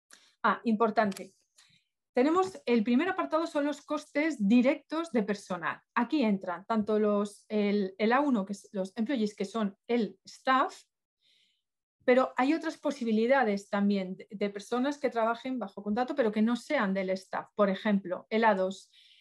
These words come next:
personas naturales con contrato directo, pues por ejemplo un, un autónomo que, que, que vosotros contratáis para que os dé apoyo específico para este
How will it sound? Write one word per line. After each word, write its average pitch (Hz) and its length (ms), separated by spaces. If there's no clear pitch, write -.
personas 269 400
naturales 311 760
con 220 160
contrato 220 440
directo, 214 400
pues 277 120
por 208 140
ejemplo 190 440
un, 196 460
un 220 180
autónomo 339 680
que, 226 120
que, 214 200
que 208 140
vosotros 202 480
contratáis 233 560
para 202 540
que 196 100
os 190 80
dé 202 100
apoyo 208 240
específico 214 640
para - 140
este 196 500